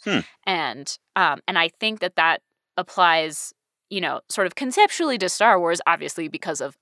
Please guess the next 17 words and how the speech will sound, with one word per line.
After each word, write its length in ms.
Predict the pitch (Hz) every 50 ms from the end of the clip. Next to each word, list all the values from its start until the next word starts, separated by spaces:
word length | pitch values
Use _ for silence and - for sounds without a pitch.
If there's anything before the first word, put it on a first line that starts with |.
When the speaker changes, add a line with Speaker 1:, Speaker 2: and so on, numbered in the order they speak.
| _ 160 -
Speaker 2:
the 120 | 180 147
Force. 640 | - - 180 185 202 226 - - 202 - - - - -
Speaker 1:
<laughs> 40 | - - - - -
Yeah. 240 | 185 170 - 196 185 - - _ - -
Speaker 2:
Um, 320 | 190 196 175 147 151 160 165 156 - 247
<laughs> 140 | - - -
you 180 | 254 247 285 277
know, 140 | 262 240 247
this 180 | 381 381 294
little, 240 | 330 381 311 247 233
this 160 | - 262 240
Speaker 1:
Mm-hmm. 140 | 262 151 165
Speaker 2:
little, 260 | 175 - - 196 190 180
uh, 300 | 170 185 196 185 202 196
this 200 | 220 - - 208
little 160 | 202 185 175
concept. 480 | - - - - - - - - _